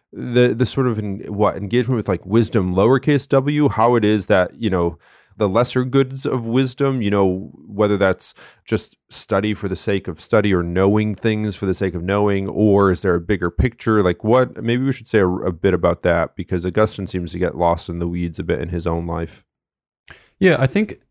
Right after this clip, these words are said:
Speaker 2: you know, in this particular book, we find Saint Augustine trying to come up with or trying to discover an explanation of everything, which I think is a very human pursuit. I don't know that many of us are satisfied with just knowing this or just knowing that. We want to know all of it,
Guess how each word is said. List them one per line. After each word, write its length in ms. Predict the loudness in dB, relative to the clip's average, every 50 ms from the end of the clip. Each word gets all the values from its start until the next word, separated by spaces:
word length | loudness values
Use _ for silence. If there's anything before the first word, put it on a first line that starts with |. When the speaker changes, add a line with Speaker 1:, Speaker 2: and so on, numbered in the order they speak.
| _ _ _
Speaker 2:
you 260 | -4 -2 0 2 2
know, 140 | 2 2 2
in 220 | 4 4 4 4
this 360 | 4 2 0 -2 -8 -16 -18 -20 _ _
particular 480 | -6 -4 -2 -2 -2 0 0 2 2 2
book, 400 | 2 2 0 0 0 -4 -10 _ _
we 140 | -6 -4 -2
find 360 | -2 0 0 2 2 0 0 -4
Saint 240 | -6 -4 -2 0 0
Augustine 480 | 2 2 2 0 0 -2 -2 -2 0 0
trying 400 | -2 -2 0 0 2 2 0 0
to 100 | -2 -6
come 260 | -6 -4 -2 0 0
up 140 | 0 0 -2
with 140 | -2 -2 -2
or 60 | -2
trying 300 | -2 0 0 0 0 0
to 100 | 0 -2
discover 720 | -2 -2 -4 -4 -2 0 0 2 2 2 0 0 -2 -4 -10 _ _
an 100 | 0 0
explanation 560 | 0 0 0 -2 -2 0 0 0 0 0 0 -2
of 100 | -2 0
everything, 600 | 0 -2 0 0 0 -2 0 0 -2 -2 -2 -4 _ _ _ _ _ _
which 140 | -8 -2 0
I 40 | 2
think 140 | 2 2 2
is 100 | 2 0
a 40 | 2
very 220 | 2 2 2 0
human 420 | -2 -4 -2 0 2 2 2 0
pursuit. 560 | -2 -4 -8 -10 -6 -2 -2 -2 -2 -2 -6 -14 _ _ _ _ _ _ _ _ _ -4
I 60 | -2
don't 140 | 0 0 0
know 100 | 0 0
that 100 | 0 0
many 220 | 2 2 2 4
of 80 | 4 4
us 180 | 2 2 0 0
are 60 | -2
satisfied 600 | -2 0 2 2 2 2 0 0 2 2 2 2 0
with 140 | -4 -6
just 280 | -2 0 0 0 0 0
knowing 280 | 0 0 0 0 0 0
this 240 | 0 -2 -2 -4
or 60 | -6 -2
just 280 | 0 0 0 0 0
knowing 280 | -2 0 0 0 0 0
that. 300 | 0 0 0 -2 -4 _ _ _ _ _ _ _ 0
We 80 | 2 4
want 240 | 4 4 2 2
to 100 | 0 0
know 440 | 0 2 4 4 4 2 0 -2 -2 _
all 220 | 2 2 4 2
of 100 | 2 2
it, 240 | 2 0 0 -2 _